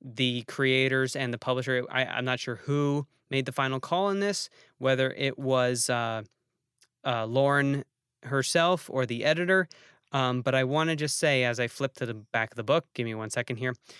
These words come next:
um, they do this, there's a really great thing at the end of this book.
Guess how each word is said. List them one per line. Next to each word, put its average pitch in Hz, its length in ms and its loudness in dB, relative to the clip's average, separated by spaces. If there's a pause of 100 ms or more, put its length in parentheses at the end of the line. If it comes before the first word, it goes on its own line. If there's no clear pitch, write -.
(300)
um, 131 340 0 (400)
they 156 320 4
do 165 360 4
this, 156 300 -2 (240)
there's 156 320 0
a 143 120 2
really 143 500 -2
great 143 320 -2
thing 135 160 0
at 127 80 -4
the 139 100 -4
end 139 200 -2
of 143 80 -4
this 147 180 -2
book. 156 400 -2